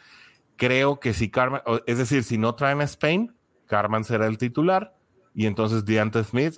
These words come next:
sería su, sería su sustituto. Tienes a Karras en el centro y Hill sería su sustituto. Tienes a Kappa en el guard derecho y su sustituto sería Adeniji.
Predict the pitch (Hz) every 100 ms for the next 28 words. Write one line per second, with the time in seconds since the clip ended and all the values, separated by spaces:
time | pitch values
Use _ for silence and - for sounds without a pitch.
0 | - - 104 98 101 - 107 101 92 87
1 | - 104 98 98 104 95 92 92 87 85
2 | 78 - - - _ _ - 113 120 131
3 | 123 - 101 - 120 120 113 117 113 110
4 | 156 160 170 180 117 - 120 123 113 113
5 | 104 98 107 - 101 - 113 156 151 110
6 | - _ _ _ _ _ _ 117 117 117
7 | - 104 95 113 117 151 175 - 110 104
8 | 101 95 95 95 107 113 117 147 170 196
9 | 214 - 117 104 104 101 - 104 107 117
10 | 123 120 - - 107 98 101 101 - 101
11 | 117 123 110 104